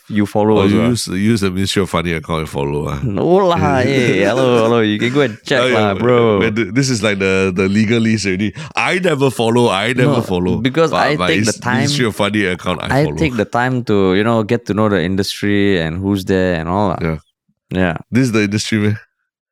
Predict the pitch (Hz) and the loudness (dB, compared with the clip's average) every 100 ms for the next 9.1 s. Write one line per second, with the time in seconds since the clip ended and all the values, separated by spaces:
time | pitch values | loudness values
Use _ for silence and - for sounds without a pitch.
0 | _ - 233 226 190 - - 214 233 220 | _ -4 0 2 0 -4 -4 -2 0 0
1 | 196 190 208 170 165 - 180 180 165 113 | 0 2 0 0 -2 -2 -2 0 2 0
2 | 101 - - 139 160 202 - - 135 110 | 0 -4 -2 0 2 0 -2 -2 -2 0
3 | 98 98 80 - - 117 101 87 - 92 | 0 0 0 -4 -2 0 0 -2 -2 0
4 | 98 98 90 - - 101 95 107 90 107 | 2 0 -2 -4 -6 -4 -2 -2 0 -2
5 | 82 - 95 90 - - 98 90 80 - | -2 -2 -2 -2 -6 -4 -2 -2 -2 -4
6 | 95 90 90 92 95 90 80 - 82 82 | -6 -4 0 2 0 -2 -6 -4 -4 -4
7 | - 85 76 73 - - _ _ _ _ | -4 -6 -6 -8 -8 -12 _ _ _ _
8 | - - 87 85 - 76 78 78 78 76 | -8 -4 -2 -2 -4 -4 -4 -6 -6 -6
9 | 76 | -6